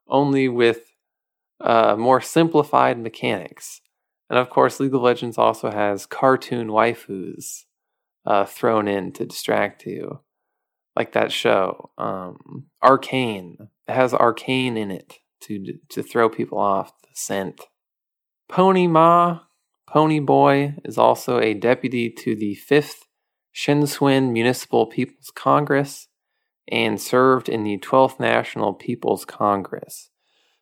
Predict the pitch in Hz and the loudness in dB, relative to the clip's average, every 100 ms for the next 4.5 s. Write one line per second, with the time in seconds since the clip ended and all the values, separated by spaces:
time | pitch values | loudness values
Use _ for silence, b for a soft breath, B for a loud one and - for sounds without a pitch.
0 | _ 175 196 247 262 208 190 165 170 165 | _ 4 6 4 4 6 4 4 2 2
1 | 143 143 131 117 117 143 170 160 139 - | 2 2 2 0 2 4 2 0 -4 -2
2 | 127 117 - - 120 113 - 101 98 104 | 0 0 0 2 4 2 0 -2 -2 -6
3 | - 107 113 107 107 98 - 113 101 92 | -4 -2 0 0 -2 -2 -4 -4 -4 -10
4 | - 92 90 80 | -14 -16 -16 -18